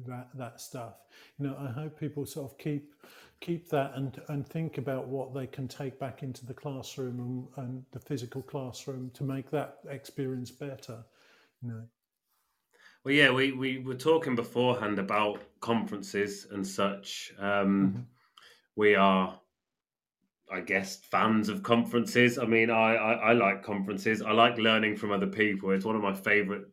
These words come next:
Speaker 2: types of C P D. Um, and conferences are, are a wonderful place for that. Um, and yeah, this i-, this idea of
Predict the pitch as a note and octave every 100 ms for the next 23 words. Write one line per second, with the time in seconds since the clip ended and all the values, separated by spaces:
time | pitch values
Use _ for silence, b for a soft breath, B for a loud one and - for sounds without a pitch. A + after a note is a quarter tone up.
0 | _ - G#2+ G2 G#2 F#2+ A2 G2+ G2 G2
1 | F#2+ F#2+ F2 - B B B B G#2 G2
2 | G2 G2 F#2+ G2+ G2+ A2+ G#2 G#2 G2 G2+
3 | G2 G#2 - - G#2 G2 G2+ A2 G#2 G2+
4 | G2 G2 F#2 - - - G#2+ G2+ F2 E2+
5 | - b b b b G#2+ G#2+ G#2+ G#2 G2
6 | - _ _ - _ _ A#2+ C3+ C3+ A#2+
7 | C#3 C3+ B2+ B2 B2+ - C3 B2 B2+ A#2+
8 | A2+ G2